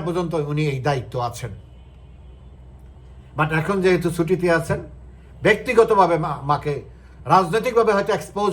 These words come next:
হবেন না, হওয়ার সুযোগও নাই, কিন্তু ব্যক্তিগতভাবে ইনডোরে তাকে সার্বক্ষণিক সহযোগিতার প্রয়োজন আছে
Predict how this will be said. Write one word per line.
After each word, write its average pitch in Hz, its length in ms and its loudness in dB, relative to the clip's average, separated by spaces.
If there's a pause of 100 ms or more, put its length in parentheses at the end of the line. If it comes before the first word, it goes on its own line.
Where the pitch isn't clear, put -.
হবেন 139 200 -2 (120)
না, 113 60 -10 (160)
হওয়ার 156 180 4
সুযোগও 170 460 0
নাই, 110 120 -8 (600)
কিন্তু 180 200 -4 (100)
ব্যক্তিগতভাবে 202 760 0 (680)
ইনডোরে 202 480 6 (2000)
তাকে 156 280 0
সার্বক্ষণিক 170 680 -2 (720)
সহযোগিতার 151 880 0
প্রয়োজন 214 340 6 (100)
আছে 185 140 0